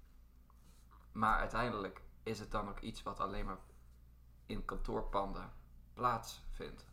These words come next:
Ehm, vanuit waar je denkt, bepaalt een groot deel van wat je denkt. En met welke, vanuit waar iets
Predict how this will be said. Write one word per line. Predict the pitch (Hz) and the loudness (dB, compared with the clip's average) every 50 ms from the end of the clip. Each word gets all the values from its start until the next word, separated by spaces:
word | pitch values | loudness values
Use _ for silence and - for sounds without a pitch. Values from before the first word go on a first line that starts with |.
| - - - - - - - - - - - - - - - - - | -18 -18 -18 -18 -18 -18 -16 -16 -16 -16 -16 -16 -16 -14 -14 -8 -4
Ehm, | - 101 95 92 98 95 90 92 - - - - - - - - - | -2 0 0 0 0 -2 -4 -4 -6 -10 -10 -12 -14 -10 -8 -6 -4
vanuit | - - 117 110 110 104 92 | 2 4 6 6 6 4 6
waar | 101 110 120 120 113 | 10 12 12 12 12
je | 104 - | 8 2
denkt, | - 113 101 95 - - - - - - - - - - - - - - - - - - - - - - - - - | 0 0 -2 -2 -4 -6 -10 -12 -14 -14 -14 -14 -14 -16 -16 -14 -12 -10 -10 -10 -10 -14 -16 -16 -16 -14 -14 -14 -10
bepaalt | - 98 - - 107 107 107 104 - - - | -10 -8 4 6 6 8 8 4 2 -2 -4
een | - 92 - | -4 -4 -4
groot | - - - 107 117 113 - 95 87 | -4 2 4 4 4 4 0 -4 -6
deel | 95 98 95 95 95 - - - - - - | -2 -2 -2 -2 -2 -4 -6 -10 -12 -12 -10
van | - - - 95 95 90 - - - | -8 -4 -2 -2 -2 -2 -6 -8 -2
wat | - 107 95 - - | -2 2 4 4 4
je | - | 2
denkt. | - 78 78 78 - - - - - - - - - - - - - - - - - - - - - - - - - - - - - - - - - - - - - - - - - | 2 -2 -4 -4 -8 -10 -14 -14 -14 -16 -16 -16 -18 -20 -20 -18 -18 -18 -16 -12 -12 -12 -12 -12 -14 -18 -18 -18 -16 -12 -10 -10 -6 2 4 6 6 6 2 -2 -6 -8 -10 -10 -6
En | - 107 92 95 98 - - | -4 -2 -2 -2 -4 -4 -4
met | 104 101 104 107 - | -4 0 0 0 2
welke, | - 104 104 - - - - - - - - | 4 4 4 4 4 -2 -4 -8 -12 -16 -12
vanuit | - - 113 104 101 98 - 85 | 0 2 4 6 6 6 6 6
waar | 95 101 107 110 104 - - - | 8 10 12 12 12 10 6 -2
iets | 95 - - | -4 -4 -6